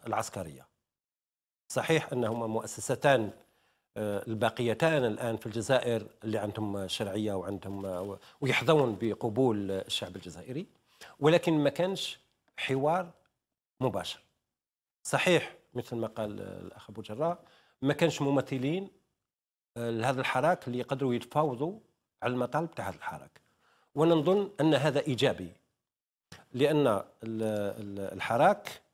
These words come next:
آه، ال-، المطالب نتاعو، المطالب نتاعو،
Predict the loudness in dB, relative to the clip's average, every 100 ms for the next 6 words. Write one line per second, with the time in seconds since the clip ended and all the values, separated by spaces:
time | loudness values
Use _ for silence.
0 | _ _ _ _ _ _ -8 -6 -2 -2
1 | -2 -4 -6 -10 _ _ _ _ _ _
2 | _ -8 -6 -4 -2 -2 4 6 6 4
3 | -2 -4 -6 -8 -12 _ _ _ _ _
4 | _ _ _ _ _ _ _ _ -6 0
5 | 0 0 -4 -2 -2